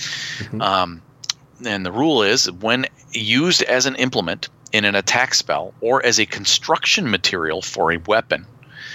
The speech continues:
Speaker 2: it adds the Breach one quality to it.
Speaker 1: Mm-hmm.
Speaker 2: Simple enough.
Speaker 1: Right, yeah. So what does Breach mean, everybody?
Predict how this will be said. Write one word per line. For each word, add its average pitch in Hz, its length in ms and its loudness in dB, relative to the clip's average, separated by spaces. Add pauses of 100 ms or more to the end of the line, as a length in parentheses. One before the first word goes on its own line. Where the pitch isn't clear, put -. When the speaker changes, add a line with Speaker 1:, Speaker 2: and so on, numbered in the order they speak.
(180)
Speaker 2:
it 101 160 2
adds 95 240 2
the 98 160 -4
Breach 101 540 -2
one 107 280 0 (320)
quality 95 560 0 (720)
to 85 180 0
it. - 220 -10 (100)
Speaker 1:
Mm-hmm. 113 400 -2 (1800)
Speaker 2:
Simple 90 320 2
enough. 214 360 4 (180)
Speaker 1:
Right, 123 260 0 (280)
yeah. 127 260 2 (100)
So - 220 -2
what 143 100 6
does 143 120 4
Breach 151 340 2
mean, 156 100 2
everybody? 160 440 2